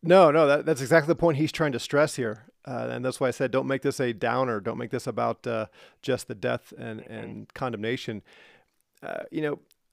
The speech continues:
Speaker 1: I've talked to people, you probably have too, who say, "I, I just have a hard time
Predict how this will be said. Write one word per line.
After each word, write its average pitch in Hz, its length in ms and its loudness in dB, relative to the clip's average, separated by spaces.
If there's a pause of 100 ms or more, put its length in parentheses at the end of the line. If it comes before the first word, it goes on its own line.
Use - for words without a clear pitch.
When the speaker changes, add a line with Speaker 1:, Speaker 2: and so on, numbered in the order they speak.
(140)
Speaker 1:
I've 143 120 2
talked 156 180 2
to - 60 -10
people, 147 240 2
you 127 80 0
probably 131 260 4
have 127 180 0
too, 131 480 -2 (140)
who 117 320 -4
say, 123 240 -4
"I, 143 320 0
I 135 80 -10
just 131 160 -8
have 139 160 -2
a 131 60 0
hard 135 240 2
time 127 460 -4